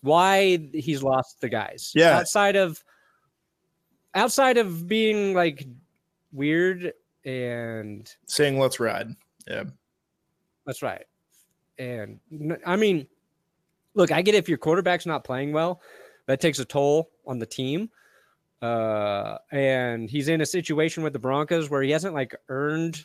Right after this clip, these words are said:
Speaker 1: loyalty from the guys in that locker room.
Speaker 2: Yeah, I mean,
Speaker 1: Um,
Speaker 2: loyalty or, like, his contract.
Speaker 1: Yeah. Um, but, like, that's the way the N F L works. Like, the quarterbacks are gonna get paid an astronomical amount of money.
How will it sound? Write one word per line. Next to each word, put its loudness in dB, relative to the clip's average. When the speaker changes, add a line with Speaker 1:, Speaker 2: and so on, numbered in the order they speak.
Speaker 1:
loyalty -2
from 0
the -2
guys 0
in -6
that -4
locker -2
room. 0
Speaker 2:
Yeah, 6
I 6
mean, 4
Speaker 1:
Um, 2
Speaker 2:
loyalty 6
or, 6
like, 2
his -6
contract. -2
Speaker 1:
Yeah. -2
Um, -8
but, 4
like, 2
that's 0
the -4
way 2
the -2
N 0
F -4
L 0
works. -2
Like, -6
the -6
quarterbacks 0
are 0
gonna -2
get -4
paid -2
an -10
astronomical -4
amount -2
of -4
money. -4